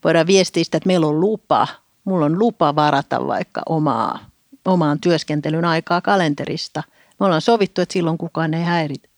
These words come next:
häiritse. Jopa esihenkilöiden johtajien kohdalla joissa organisaatioissa on sovittu, että, että mulla on tämmöinen punaisen merkitty tunti, silloin kukaan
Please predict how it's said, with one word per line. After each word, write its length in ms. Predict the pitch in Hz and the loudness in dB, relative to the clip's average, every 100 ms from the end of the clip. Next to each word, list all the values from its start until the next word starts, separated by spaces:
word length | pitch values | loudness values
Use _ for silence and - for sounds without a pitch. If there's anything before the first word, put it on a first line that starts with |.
| - | -4
häiritse. 420 | 190 170 156 - | -2 0 -2 -6
Jopa 160 | 165 180 | -2 0
esihenkilöiden 1000 | 214 226 226 175 156 156 151 151 156 160 - - - - - - - | 2 2 0 0 -2 -4 -4 -2 -4 -6 -12 -20 -20 -20 -20 -12 0
johtajien 520 | 214 208 180 151 143 | 2 2 2 2 2
kohdalla 340 | 151 151 143 | 0 0 0
joissa 340 | 135 139 - - | 0 -2 -2 -2
organisaatioissa 840 | - - - - - - - - | -2 -2 -4 -4 -4 -6 -6 -6
on 180 | - 151 | -4 -2
sovittu, 520 | 151 143 147 - - | -2 -2 -4 -6 -6
että, 360 | - - - - - - - - _ _ | -6 -6 -4 -4 -4 -20 -20 -20 _ _
että 180 | 170 - | -4 0
mulla 220 | 202 185 | 2 4
on 80 | 156 | 2
tämmöinen 440 | - 208 190 165 156 | 2 4 4 2 2
punaisen 400 | 185 170 165 147 | 0 2 0 0
merkitty 440 | 147 - - 151 - | 0 -4 -8 -6 -2
tunti, 340 | 180 139 - | 0 0 0
silloin 260 | 202 180 170 | 0 0 0
kukaan 460 | 240 - 151 139 | -2 0 -2 -2